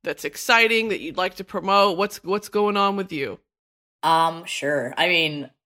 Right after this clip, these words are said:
Speaker 2: I'm, I'm literally being in a T V show, like, right now. <laughs>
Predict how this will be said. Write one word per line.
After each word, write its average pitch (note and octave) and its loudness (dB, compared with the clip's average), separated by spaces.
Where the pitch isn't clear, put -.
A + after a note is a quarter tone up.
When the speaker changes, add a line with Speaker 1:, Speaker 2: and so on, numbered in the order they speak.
Speaker 2:
I'm, D#3+ -6
I'm D#3 0
literally A3 0
being E3+ -2
in E3 -4
a C#3 -6
T D#3 -4
V F#3 -2
show, F3+ 2
like, C#3 0
right C#3 0
now. D#3 6
<laughs> - -12